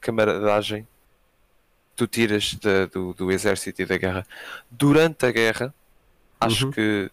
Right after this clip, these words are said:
Speaker 1: que não. Acho que é provável tu congelares, é muito provável o pessoal ficar com medo.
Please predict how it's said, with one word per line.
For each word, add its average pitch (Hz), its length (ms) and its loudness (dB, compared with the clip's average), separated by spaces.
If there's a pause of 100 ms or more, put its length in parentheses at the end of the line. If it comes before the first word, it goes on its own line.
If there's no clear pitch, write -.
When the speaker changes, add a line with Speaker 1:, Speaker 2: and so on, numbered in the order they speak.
(160)
Speaker 1:
que - 100 -14
não. 95 200 -2 (160)
Acho 95 200 0
que - 100 -2
é - 20 0
provável 104 600 0
tu - 100 -14
congelares, 107 600 0
é 98 240 -2 (500)
muito 127 400 -2
provável 107 760 0
o - 180 -20
pessoal 104 240 2
ficar 104 300 -2
com 113 200 -4
medo. 113 580 0